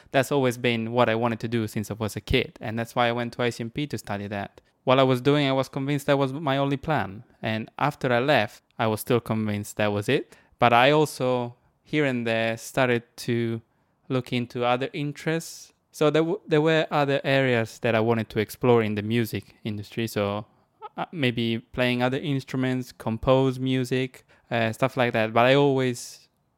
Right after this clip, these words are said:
well, in that period at least, I felt pressured into, I thought I had to stick to my original plan because I spent so much time, so many resources, and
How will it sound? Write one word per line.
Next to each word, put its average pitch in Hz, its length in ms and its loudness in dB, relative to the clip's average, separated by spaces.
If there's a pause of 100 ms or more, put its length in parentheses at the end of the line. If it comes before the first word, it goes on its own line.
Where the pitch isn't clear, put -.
(260)
well, 113 120 6
in 104 140 -2
that 117 180 4
period 110 320 -2
at 107 120 -4
least, 107 220 -4
I 110 60 0
felt 123 400 -2
pressured 120 560 2
into, 110 640 -4 (540)
I 123 80 2
thought 160 180 6
I 123 120 6
had 139 240 0
to 131 100 -8
stick - 600 -4
to 127 160 -8
my 117 160 0
original 117 420 0
plan 107 480 0
because 110 600 -6 (300)
I 117 160 0
spent 117 540 -4
so - 180 -8
much - 520 -6 (280)
time, 123 460 2
so 117 220 -2
many 117 280 -2
resources, 117 760 0
and 110 380 -6